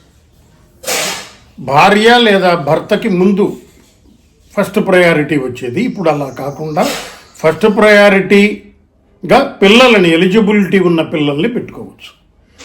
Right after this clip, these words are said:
ఎలిజిబిలిటీ ఉన్న పిల్లలు ఎవరూ లేకపోతే కంపల్సరీగా మళ్ళీ భర్త లేదా భార్య విడాకులు తీసుకున్నా సరే ఎలిజిబిలిటీలోకి వస్తారు. ఇది కాకుండా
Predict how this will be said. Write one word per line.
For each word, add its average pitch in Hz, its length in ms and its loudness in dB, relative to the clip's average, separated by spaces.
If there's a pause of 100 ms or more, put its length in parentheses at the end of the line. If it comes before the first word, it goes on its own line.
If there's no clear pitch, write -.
(560)
ఎలిజిబిలిటీ 240 640 4
ఉన్న 226 240 6
పిల్లలు 208 380 4
ఎవరూ 196 320 4
లేకపోతే 156 720 -2 (520)
కంపల్సరీగా 202 840 2 (260)
మళ్ళీ 185 400 -2 (360)
భర్త 165 300 0
లేదా 180 340 4
భార్య 156 500 2 (380)
విడాకులు 175 460 2
తీసుకున్నా 147 480 -2
సరే 135 360 -4
ఎలిజిబిలిటీలోకి 139 880 -4
వస్తారు. - 340 -14 (1500)
ఇది 220 240 4
కాకుండా 202 840 2